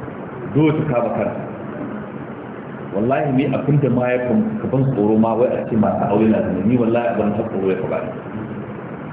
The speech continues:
To ina ya giya aure hal? Yanzu ita ya giya aure ba ta da alfarma da za a raga mata. In shi namiji bai da imani, ke ina imanin ke da aure?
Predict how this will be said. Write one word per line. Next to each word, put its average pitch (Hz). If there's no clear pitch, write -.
To 147
ina 170
ya 220
giya 214
aure 151
hal? 127
Yanzu 151
ita 208
ya 220
giya 196
aure 180
ba 185
ta 185
da 170
alfarma 151
da 151
za 160
a 147
raga 147
mata. 147
In 180
shi 214
namiji 208
bai 170
da 160
imani, 175
ke 185
ina 156
imanin 170
ke 135
da -
aure? 185